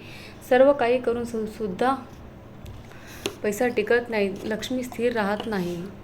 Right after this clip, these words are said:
अशा व्यक्तींनी सकाळी लवकर उठून शुचिर्भूत व्हावे. श्री, हो, श्री सुक्ताचे वेळेस पठण,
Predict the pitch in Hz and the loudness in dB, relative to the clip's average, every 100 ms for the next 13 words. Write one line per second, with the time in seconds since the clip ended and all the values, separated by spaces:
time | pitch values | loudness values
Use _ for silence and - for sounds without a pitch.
0 | - - - - 226 277 233 - 226 214 | -14 -14 -12 -4 8 10 10 6 -2 -2
1 | 214 233 233 220 208 - 233 220 233 226 | -4 0 0 0 -2 0 0 -2 -6 -6
2 | 202 233 240 254 214 180 175 175 - 247 | 0 2 2 0 0 0 0 0 2 2
3 | - - - - - - - - - - | 0 -6 -10 -12 -12 -12 -10 -10 -10 -10
4 | - - - - 202 - 226 233 220 - | -12 -12 -8 -6 -6 -6 0 4 4 4
5 | 269 285 240 - 226 220 247 220 233 262 | 2 2 0 0 0 2 0 6 6 6
6 | - 208 226 247 | 4 -2 0 0